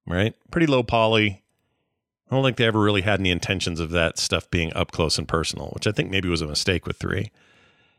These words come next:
and maybe a limitation of the graphic engine they were using at the time that they had built for it in twenty twelve. But this is not that. This is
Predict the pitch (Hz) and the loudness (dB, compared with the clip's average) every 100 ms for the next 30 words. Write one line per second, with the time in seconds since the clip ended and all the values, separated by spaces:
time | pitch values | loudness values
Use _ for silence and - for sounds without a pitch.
0 | _ _ 101 107 107 104 98 98 90 95 | _ _ -4 0 0 2 2 2 0 0
1 | 87 90 82 92 - _ _ _ _ - | 0 0 -2 -4 -10 _ _ _ _ -8
2 | 85 90 87 95 87 85 90 85 80 85 | -2 0 0 -2 -2 -2 -2 -2 0 2
3 | 85 85 82 - - 82 78 101 95 80 | 0 0 -2 -4 -4 -4 -2 -4 -2 -2
4 | 78 73 82 - 82 76 78 87 73 87 | 0 0 -2 -2 -2 0 0 -4 -4 -4
5 | 78 76 76 73 87 - 87 - - - | -2 -2 -2 -2 -2 -2 -2 -4 -20 -20
6 | - - - _ _ _ _ - 98 127 | -20 -20 -20 _ _ _ _ -10 -2 0
7 | - 131 107 113 107 104 85 - - 98 | 2 2 2 0 0 0 -2 -4 -6 -2
8 | 104 107 98 95 87 - - | 0 2 2 2 2 0 0